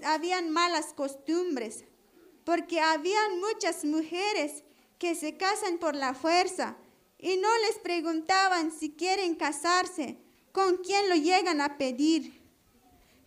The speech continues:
Pero el papá y la mamá no le importaba la edad de sus hijas. Por eso las muchachas solo obedecen porque no pueden decir nada. Antes las mujeres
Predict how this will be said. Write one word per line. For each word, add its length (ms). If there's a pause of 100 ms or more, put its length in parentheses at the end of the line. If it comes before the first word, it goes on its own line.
Pero 240
el 180
papá 420 (220)
y 140
la 160
mamá 340 (680)
no 280
le 140
importaba 680
la 240
edad 260
de 140
sus 320
hijas. 540 (680)
Por 180
eso 340
las 240
muchachas 800 (260)
solo 600
obedecen 800
porque 340
no 240
pueden 400
decir 400
nada. 600 (1120)
Antes 520
las 200
mujeres 760